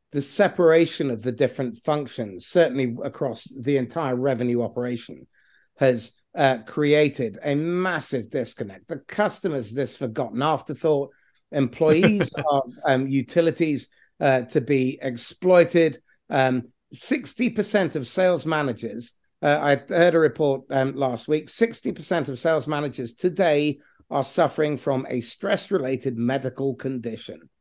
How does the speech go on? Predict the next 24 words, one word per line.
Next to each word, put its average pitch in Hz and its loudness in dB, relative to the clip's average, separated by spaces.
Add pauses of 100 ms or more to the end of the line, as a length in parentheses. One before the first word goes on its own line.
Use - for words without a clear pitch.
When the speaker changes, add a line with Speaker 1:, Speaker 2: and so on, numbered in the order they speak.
(120)
Speaker 2:
Mm. 120 -4
Speaker 1:
Um, 127 -2 (220)
and 151 2 (220)
that's - -2 (120)
insane. 233 0 (280)
I - 4
mean, 214 6
these 254 4
people 151 -2 (160)
are, 175 4 (220)
um, 165 2
c-, - 0
managing 156 2
and 156 -2
re-, 156 0
you 165 2
know, 135 2
responsible 156 0
for 120 -2
between 160 0
eight 170 2
and 165 -4
fifteen 165 -2
people, 139 -6